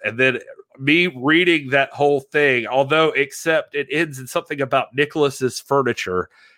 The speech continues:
and the man said, "Let me go." But anyway, I sent that to the group text just so everybody's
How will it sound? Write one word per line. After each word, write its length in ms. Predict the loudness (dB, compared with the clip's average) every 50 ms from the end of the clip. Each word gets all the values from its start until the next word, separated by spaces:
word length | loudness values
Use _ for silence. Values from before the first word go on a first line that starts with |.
| _
and 140 | -4 -4 -4
the 60 | -2
man 280 | 0 0 2 2 0 -2
said, 240 | -2 -2 -2 -2 0
"Let 220 | -2 -4 -4 -4
me 80 | -8 -6
go." 360 | -2 0 2 2 2 0 -4 -8 -14 -20 -20 -20 _ _ 0
But 240 | 2 2 2 2 0 -2 -2
anyway, 380 | 0 2 2 2 2 0 0 0 0 2
I 60 | 2 2
sent 280 | 0 0 0 0 2
that 180 | 2 0 0 0
to 80 | -2 -6
the 100 | -6 -4
group 280 | -2 -2 -2 -2 -2
text 320 | -4 -4 -4 -4 -4 -4 -4
just 200 | -4 -4 -4 -4
so 120 | -4 -2
everybody's 560 | -2 -2 -4 -6 -6 -6 -6 -6 -6 -8 -8